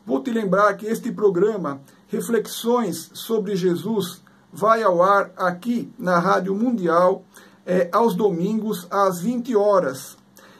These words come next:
Estando em qualquer lugar do planeta, você também poderá ouvir este programa na internet, através do site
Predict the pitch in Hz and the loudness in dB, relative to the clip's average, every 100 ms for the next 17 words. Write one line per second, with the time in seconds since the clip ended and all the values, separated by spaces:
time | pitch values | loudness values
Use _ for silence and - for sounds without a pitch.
0 | _ - 240 - 269 277 202 175 202 240 | _ -6 -6 -2 0 2 2 -2 -2 0
1 | 240 220 - 262 302 - 208 208 254 180 | 2 2 4 2 4 0 -2 -2 0 2
2 | 196 185 214 - 262 190 202 208 - 214 | 2 2 0 0 0 2 0 0 -4 -6
3 | - - _ 226 233 - 262 220 175 233 | -14 -20 _ -4 -4 -2 -2 -2 -2 -4
4 | 196 240 180 277 277 240 190 190 202 - | -2 -4 -4 -2 -2 2 4 4 2 -2
5 | 262 196 190 214 220 - _ _ 247 269 | -6 -4 -6 -6 -8 -12 _ _ -2 -2
6 | 254 - 226 175 185 220 214 214 - 202 | -4 -2 0 2 0 0 -6 -10 -8 -2
7 | 247 262 254 233 185 180 196 190 - 208 | 0 0 0 0 2 0 0 -4 -8 -10
8 | - - _ 208 226 220 180 180 202 214 | -12 -20 _ 0 0 2 2 2 0 0
9 | - - - - 202 208 - 196 202 190 | -4 -16 -20 -8 -2 -2 -2 0 0 -2
10 | - 226 | -6 -8